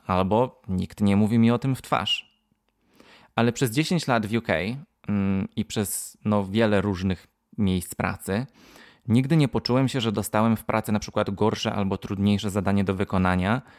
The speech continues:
dlatego że jestem obcokrajowcem, a już tym bardziej dlatego, że jestem gejem.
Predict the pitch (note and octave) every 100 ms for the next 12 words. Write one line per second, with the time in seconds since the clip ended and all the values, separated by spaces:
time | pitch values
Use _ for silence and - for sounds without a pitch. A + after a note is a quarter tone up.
0 | - _ F#2+ G#2 A2+ G#2+ G2+ G#2 F#2+ G#2
1 | G2 - - G2 F#2+ F2+ - - - -
2 | - F#2+ F2+ - G2+ G#2 A2+ G2+ G2 -
3 | F#2+ F2+ F#2+ - F#2 F2+ F2 - -